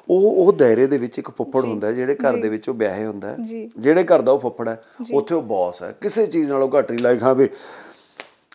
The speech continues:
Speaker 1: ਆਹ ਕਿਹਨੇ ਐਂ ਰੱਖਿਆ? ਹਾਂਜੀ, ਹਾਂਜੀ, ਚੱਕ ਦਿੰਦੇ ਹਾਂ। ਐਂ ਕਿਹਨੇ ਰੱਖਿਆ?" ਕਿਉਂਕਿ ਹਰੇਕ ਨੇ, ਚਾਹੇ ਉਹ ਕਿੱਡਾ ਹੀ ਬਦਮਾਸ਼ ਹੋਵੇ, ਉਹਦਾ ਵੀ ਜਿਹੜਾ ਜੀਜਾ ਜਾਂ ਫੁੱਫੜ ਉਸ ਘਰ ਦਾ ਹੋਊਗਾ, ਉਹ ਸਾਰਿਆਂ ਨੇ ਦਬਕੀ ਰਹਿਣਾ ਹੁੰਦਾ, ਇਹ ਗਾਰੰਟੀ ਹੈ।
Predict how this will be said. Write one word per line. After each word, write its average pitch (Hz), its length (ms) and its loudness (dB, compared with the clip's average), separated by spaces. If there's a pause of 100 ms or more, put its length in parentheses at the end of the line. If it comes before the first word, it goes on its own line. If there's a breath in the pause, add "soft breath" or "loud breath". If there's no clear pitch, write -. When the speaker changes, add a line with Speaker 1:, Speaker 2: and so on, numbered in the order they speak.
(140)
Speaker 1:
ਆਹ 156 160 12
ਕਿਹਨੇ 170 200 8
ਐਂ 160 120 10
ਰੱਖਿਆ? 131 380 6 (100)
ਹਾਂਜੀ, 120 360 -6
ਹਾਂਜੀ, 110 120 -8
ਚੱਕ 104 180 -8
ਦਿੰਦੇ 101 180 -8
ਹਾਂ। 104 80 -4
ਐਂ 175 180 4
ਕਿਹਨੇ 175 160 2
ਰੱਖਿਆ?" 156 200 -2
ਕਿਉਂਕਿ 135 220 -10
ਹਰੇਕ 151 280 -4
ਨੇ, 156 120 -4
ਚਾਹੇ 147 220 -2
ਉਹ 165 100 0
ਕਿੱਡਾ 135 240 0
ਹੀ 175 40 4
ਬਦਮਾਸ਼ 117 500 -2
ਹੋਵੇ, 117 260 -10 (480)
ਉਹਦਾ 160 280 2
ਵੀ 160 120 0
ਜਿਹੜਾ 139 220 0
ਜੀਜਾ 110 420 -2
ਜਾਂ 123 200 -8
ਫੁੱਫੜ 107 320 -8
ਉਸ 113 200 -4
ਘਰ 127 200 -2
ਦਾ 107 100 -4
ਹੋਊਗਾ, 120 260 -8 (340 loud breath)
ਉਹ 190 80 -2
ਸਾਰਿਆਂ 185 260 4
ਨੇ 190 60 -4
ਦਬਕੀ 143 280 -2
ਰਹਿਣਾ 113 160 -8
ਹੁੰਦਾ, 127 160 -6
ਇਹ 156 100 -2
ਗਾਰੰਟੀ 135 480 -2
ਹੈ। - 160 -20